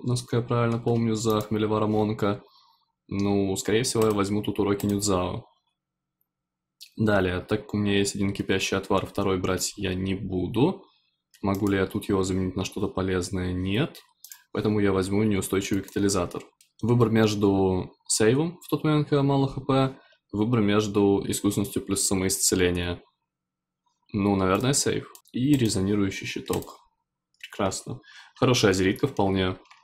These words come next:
То есть под, э, мои азеритовые таланты она хорошо сочетается и весьма неплохо синергирует с другими вещами. Кстати,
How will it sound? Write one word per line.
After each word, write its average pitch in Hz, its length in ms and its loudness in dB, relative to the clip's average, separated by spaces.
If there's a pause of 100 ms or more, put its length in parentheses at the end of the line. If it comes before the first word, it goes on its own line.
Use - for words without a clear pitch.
(120)
То - 80 2
есть 92 220 2 (260)
под, 92 300 2
э, 92 200 2
мои 92 240 2
азеритовые 90 540 0
таланты 90 420 -2
она 87 300 -2
хорошо 90 340 -4
сочетается 113 760 -4 (380)
и 95 260 -2
весьма 92 360 -4
неплохо 95 480 -4 (400)
синергирует 98 640 -2
с 98 40 -8
другими 98 600 -4
вещами. 104 480 -6 (560)
Кстати, 90 720 2